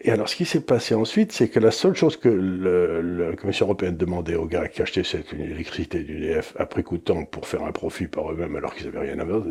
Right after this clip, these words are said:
inv-, inv-, investi, ben,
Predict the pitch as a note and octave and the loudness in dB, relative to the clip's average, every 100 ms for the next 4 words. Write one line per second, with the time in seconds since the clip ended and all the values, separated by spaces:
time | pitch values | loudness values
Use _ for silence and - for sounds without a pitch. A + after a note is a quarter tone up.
0 | E2 E2 F2+ - - F2+ D#2+ - C#2+ - | -4 0 0 -2 -6 -4 -4 -4 -8 -8
1 | A2+ - - G#3+ A3+ - - - - - | -6 -6 -4 -2 -2 -6 -20 -20 -20 -20
2 | - - - | -20 -14 -10